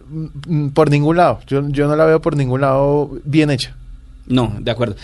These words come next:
Speaker 2: Y eso que estaba Michael Fassbender.
Speaker 1: Sí, sí, sí.
Speaker 2: Y eso que fue protagonizada por este man, pero no.
Speaker 1: Y eso que le metieron muchísima plata.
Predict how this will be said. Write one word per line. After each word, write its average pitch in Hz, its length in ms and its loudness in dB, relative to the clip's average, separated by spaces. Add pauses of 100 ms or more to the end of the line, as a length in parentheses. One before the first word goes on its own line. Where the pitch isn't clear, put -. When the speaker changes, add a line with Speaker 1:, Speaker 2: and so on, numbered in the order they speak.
(140)
Speaker 2:
Y 139 80 0
eso 139 100 -2
que 156 80 -2
estaba 143 240 0
Michael 160 300 -4
Fassbender. 143 600 -2
Speaker 1:
Sí, 123 280 0
sí, 104 100 -8
sí. 101 220 -8
Speaker 2:
Y 127 80 -6
eso 131 120 -2
que 170 100 -2
fue 135 120 -4
protagonizada 135 580 -4
por 160 120 -2
este 131 160 -4
man, 151 160 -4
pero 151 340 0
no. 123 260 0
Speaker 1:
Y 147 140 4
eso 143 160 6
que 170 120 2
le 185 100 4
metieron 147 360 2
muchísima 175 680 0
plata. 139 280 0